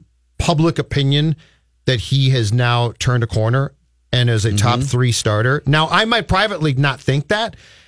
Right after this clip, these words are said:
Speaker 1: And in fact, there are things, there are reasons, there are, there's a compelling case to be made that privately you would think to yourself,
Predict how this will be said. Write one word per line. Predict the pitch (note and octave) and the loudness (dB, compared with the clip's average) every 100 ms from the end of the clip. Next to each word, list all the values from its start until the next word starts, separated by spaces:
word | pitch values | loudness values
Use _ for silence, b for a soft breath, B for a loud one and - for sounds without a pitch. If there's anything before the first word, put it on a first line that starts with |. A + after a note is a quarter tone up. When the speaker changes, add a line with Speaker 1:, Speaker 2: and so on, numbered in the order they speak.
| B - | B -2
Speaker 1:
And | D3 | 0
in | D3 F3+ | 2 0
fact, | F3+ F3+ C#3+ | 2 0 0
there | D3+ D#3 | 0 2
are | D#3 D3+ | 2 0
things, | - D#3+ D#3 C#3+ C#3 | 0 0 2 0 0
there | C#3+ D#3+ | 0 2
are | D#3 | 0
reasons, | D3+ F#3 A3+ A3 A3+ G#3+ - B B _ | 2 0 0 0 -2 -4 -6 B B _
there | D#3 | 0
are, | E3+ F3 | 0 0
there's | D#3 F3 | 0 0
a | F3+ | -2
compelling | D#3+ B3+ C4+ | -2 -2 0
case | G#3+ - | -2 0
to | F3+ | 0
be | E3 | 2
made | D#3 D#3+ | 2 0
that | C#3+ - | -2 0
privately | F3+ F#3+ F#3+ F3+ | 0 0 0 -2
you | D#3+ D#3 | 0 0
would | D#3+ | 0
think | D#3+ C#3 | -2 -2
to | D3+ | -2
yourself, | D3 C#3 C#3+ B2+ | 0 0 0 -2